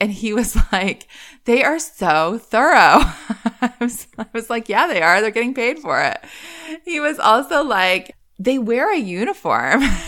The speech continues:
I think it's like a t-shirt. I was like, "Yeah, so people like us don't think some rando <laughs> is walking around their backyard." I mean, who knew?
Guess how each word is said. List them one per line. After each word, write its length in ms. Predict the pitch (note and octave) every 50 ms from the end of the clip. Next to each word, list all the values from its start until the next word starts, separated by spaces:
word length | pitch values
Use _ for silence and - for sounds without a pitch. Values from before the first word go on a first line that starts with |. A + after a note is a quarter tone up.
| - - - A3+ - - D4+ C#4 - - B3+ B3+ - B3 A#3+ - _ A#3 A#3 - - A#3 A#3+ _ _ A3+ B3 _ _ - - - - D#4 D4 -
I 80 | A3+ A#3+
think 200 | C#4 C4+ C#4+ F4
it's 140 | F4+ -
like 120 | B3+ G#3 G3
a 60 | F#3
t-shirt. 600 | F#3+ - E3+ C#3+ D3+ D#3 - D#3 B2+ B2 - - _ _ _
I 100 | - B3
was 200 | C4 C4+ B3+ G#3+
like, 260 | A#3+ A#3 A3 G#3 G#3 -
"Yeah, 480 | F#3 G3+ G#3+ B3 A3+ F#3 D3+ C#3+ G3+
so 200 | - - A3+ -
people 360 | - - C4+ C4 A#3 C4 B3+ A#3+
like 240 | A3+ G#3 G3+ - -
us 380 | - G3+ G3 F3+ E3+ F#3+ A3+ -
don't 200 | A3 G3 F#3+ A3
think 200 | - A#3 G3+ A3
some 200 | - G3+ F#3+ F3
rando 380 | E3+ F3 F3 F#3+ F#3+ C4 - - -
<laughs> 60 | A3
is 240 | A#3+ - - - -
walking 400 | - F#3+ A3+ - - A#3+ G3+ F#3+
around 240 | F#3 F3 F3 E3+ E3+
their 140 | E3 D#3+ D#3+
backyard." 760 | D#3+ E3+ D#3+ D#3 D#3+ - E3 D3+ D3 C#3 B2 A#2 C3+ F3 C#4 - _ _ _ _ _ _ _ _ _ _
I 120 | - G3 G3
mean, 240 | F#3+ F3+ F3 F3+ G3+
who 200 | G#3+ F#3+ F3 E3
knew? 340 | C#3+ A#2+ F#2 E2 E2 E3+